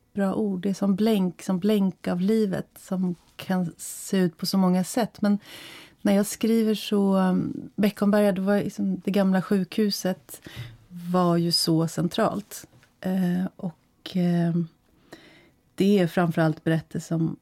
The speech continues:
liksom den sjukdomen och det sjukhuset. Där jag kanske egentligen har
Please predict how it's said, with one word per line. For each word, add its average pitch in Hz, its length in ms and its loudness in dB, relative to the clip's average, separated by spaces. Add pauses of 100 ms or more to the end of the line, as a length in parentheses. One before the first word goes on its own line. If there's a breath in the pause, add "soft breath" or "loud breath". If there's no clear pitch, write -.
(760)
liksom 160 340 -6
den 175 440 2
sjukdomen 165 800 0
och 175 180 -2
det 160 300 0
sjukhuset. 180 720 -6 (140)
Där 185 120 0
jag 165 220 2
kanske 190 420 -2 (960 loud breath)
egentligen 185 580 2
har 175 260 0